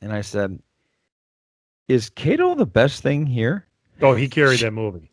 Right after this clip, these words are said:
Speaker 2: He
Speaker 1: <laughs> Yeah, and she's
Speaker 2: carried
Speaker 1: like,
Speaker 2: that movie.
Speaker 1: yeah, and she's like, "Oh, yeah, he's much better." And then when he was turned evil, you're like, "Oh, man, I thought you were gonna be like the, like the,"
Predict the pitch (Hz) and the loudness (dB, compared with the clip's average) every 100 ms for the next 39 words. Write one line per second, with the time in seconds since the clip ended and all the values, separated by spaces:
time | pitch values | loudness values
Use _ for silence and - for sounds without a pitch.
0 | _ 151 160 220 320 139 139 147 147 139 | _ -8 -4 0 2 2 2 4 4 4
1 | 139 131 113 110 113 - 302 175 113 - | 2 2 -2 -6 -8 -4 0 2 0 -2
2 | 143 135 117 - 110 92 90 82 78 104 | 2 4 2 -2 0 0 -2 -6 -6 -6
3 | 92 87 90 - 71 67 - - _ - | -4 -4 -6 -6 -14 -14 -20 -20 _ 0
4 | 143 170 170 160 - 156 - 175 175 139 | 2 4 2 2 2 2 0 0 4 4
5 | 127 123 117 120 - - 185 95 90 123 | 6 4 4 -2 -20 -4 -2 0 -2 -2
6 | 160 175 151 135 131 123 117 110 104 95 | 0 0 2 2 2 2 0 2 0 0
7 | 95 85 78 _ _ _ _ _ _ _ | -2 -2 -6 _ _ _ _ _ _ _
8 | - - 107 - 90 | -6 -6 -4 -2 -4